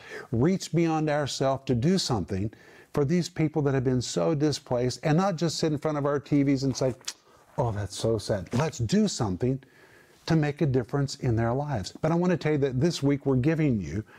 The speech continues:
my book, which is called Signs You'll See Just Before Jesus Comes. Jesus prophesied in Luke twenty-one and Matthew twenty-four that there would be signs we would see just before he comes. And of course, right now, we're hearing of commotions and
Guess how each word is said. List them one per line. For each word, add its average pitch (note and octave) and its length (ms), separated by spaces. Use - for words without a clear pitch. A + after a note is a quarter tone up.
my C#3+ 160
book, A2 380
which C#3 200
is D3+ 120
called C3+ 260
Signs C#3+ 500
You'll D#3 120
See B2 320
Just B2+ 460
Before C3 560
Jesus A2 520
Comes. D#3+ 460
Jesus F3 420
prophesied A2 840
in B2+ 180
Luke F3 160
twenty-one D3 500
and A#2 100
Matthew E3 340
twenty-four C#3+ 640
that D3 160
there F3+ 120
would D#3+ 160
be C#3+ 100
signs D#3 600
we C3 220
would C#3+ 200
see B2+ 360
just C3 440
before B2+ 480
he A2 280
comes. D3 460
And D#3 120
of C#3 80
course, D#3 340
right D3+ 220
now, D3 320
we're D3 180
hearing B2+ 220
of A2+ 120
commotions D3+ 760
and A2 260